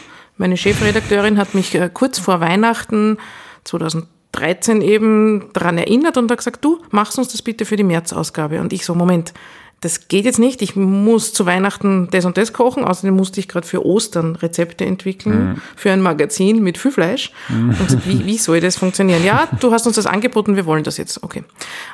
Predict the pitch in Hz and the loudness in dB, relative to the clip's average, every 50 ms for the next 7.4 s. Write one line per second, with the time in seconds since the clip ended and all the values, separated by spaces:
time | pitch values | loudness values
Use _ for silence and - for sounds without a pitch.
0 | - - 175 185 196 196 190 196 190 180 - - - - - - - 190 190 196 | -4 0 2 4 4 4 2 0 -2 -6 -6 -8 -10 -20 -18 -4 -2 0 0 0
1 | 190 - 190 185 - - 170 165 160 165 165 - 92 117 175 208 214 214 190 180 | 0 0 -2 -2 0 -2 0 0 0 0 -2 -2 0 0 0 0 0 0 0 0
2 | 180 170 165 156 170 233 226 - - - - - - 170 - 175 185 208 214 - | 2 2 2 2 2 0 0 -2 -6 -6 -6 -4 -6 -4 -2 2 2 2 4 4
3 | 185 170 175 175 170 185 180 - 180 170 165 170 160 170 170 165 160 160 147 - | 2 2 2 0 0 -2 -2 0 -2 -4 -4 -4 -6 -4 -2 -2 -4 -4 -4 -4
4 | 160 165 190 - - 190 185 190 185 - - 190 - - - - 226 110 214 214 | -2 -2 -4 -4 -6 -6 -2 -2 -4 -2 -2 -4 -4 -2 0 0 2 2 2 2
5 | 170 156 - - - 208 - 190 185 180 - - - 190 190 190 175 185 190 196 | 0 -2 -4 -2 -4 -2 -2 -2 -4 -4 -6 -2 0 2 2 4 4 4 4 6
6 | 214 226 226 226 185 226 226 226 220 190 208 202 196 196 185 - 185 202 208 262 | 6 6 6 6 4 2 0 0 0 2 0 2 2 -2 -2 0 0 0 0 0
7 | 254 - - 170 180 214 247 254 | -2 -2 -2 -2 0 2 0 0